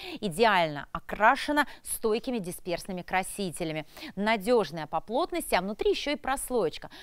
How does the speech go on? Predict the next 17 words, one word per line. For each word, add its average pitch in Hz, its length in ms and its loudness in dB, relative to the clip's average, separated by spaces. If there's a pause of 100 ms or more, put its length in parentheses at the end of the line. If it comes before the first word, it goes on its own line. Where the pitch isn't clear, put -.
(100)
Прослоечка 294 640 0
из - 260 -6
специального 254 840 0
уникального 196 560 -4
материала, 190 560 0
он 202 100 -4
называется 175 480 -2
силиконизированный 202 880 -4
наполнитель. 180 720 -4 (440)
Наполнитель, 262 480 0
который 214 380 0
не 226 120 -2
скапливает 190 560 -2
пылевого 220 420 -2
клеща, 151 600 -2 (260)
хорошую 294 340 -2
даёт 208 220 2